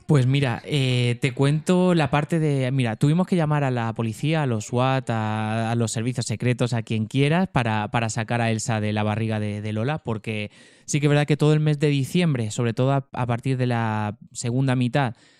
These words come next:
parecía que iba a venir en cualquier momento. Lola tenía semanas o días, digamos, que parecía que iba a venir de manera inminente. Ah, tenías otras semanas que no, que todo se calmaba y no tenía ninguna contracción. Eh, es cierto que como no teníamos en muchos días guardería por estas,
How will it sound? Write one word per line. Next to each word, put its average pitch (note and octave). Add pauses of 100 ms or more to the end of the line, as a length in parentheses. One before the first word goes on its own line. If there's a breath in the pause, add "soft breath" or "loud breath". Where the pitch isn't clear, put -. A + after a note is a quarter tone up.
(400 soft breath)
parecía C#3+
que D3+
iba D#3
a D3
venir D3
en D3+
cualquier C#3+
momento. D3
Lola C#3+
tenía B2+
semanas C3
o A#2+
días, B2
digamos, B2
que B2
parecía A#2
que A#2+
iba B2
a -
venir A#2+
de A#2+
manera A#2
inminente. D3 (100)
Ah, A2
tenías B2
otras A#2+
semanas A#2+
que A2
no, A2+
que B2
todo B2+
se C3+
calmaba B2
y A#2+
no A#2+
tenía A#2+
ninguna A#2+
contracción. A#2 (640 loud breath)
Eh, C3
es D3+
cierto D3+
que C#3
como B2+
no C3
teníamos C3+
en B2+
muchos B2+
días B2
guardería A#2+
por G#2+
estas, A2